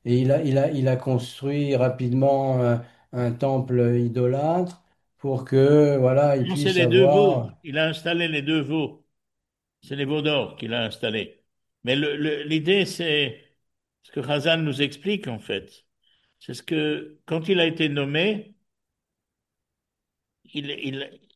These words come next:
Speaker 2: il, il avait un problème. Il savait pas régler. Il, il a été nommé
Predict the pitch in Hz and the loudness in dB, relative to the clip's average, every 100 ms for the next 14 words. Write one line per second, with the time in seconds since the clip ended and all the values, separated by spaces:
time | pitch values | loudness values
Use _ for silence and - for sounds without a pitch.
0 | _ _ _ - 135 143 143 143 170 170 | _ _ _ -12 -8 -4 0 4 4 4
1 | 160 170 180 226 165 92 92 _ _ _ | 2 -2 2 0 0 -6 -16 _ _ _
2 | _ _ _ _ _ _ _ 117 - 127 | _ _ _ _ _ _ _ -18 -8 -6
3 | 131 175 156 165 175 208 131 - _ _ | -2 2 2 2 0 0 -2 -6 _ _
4 | _ _ _ - 127 127 - - _ _ | _ _ _ -14 -12 -12 -16 -20 _ _
5 | _ - 131 139 156 147 139 139 170 220 | _ -10 -4 -4 -2 -2 -2 0 2 2
6 | 220 - | 0 -4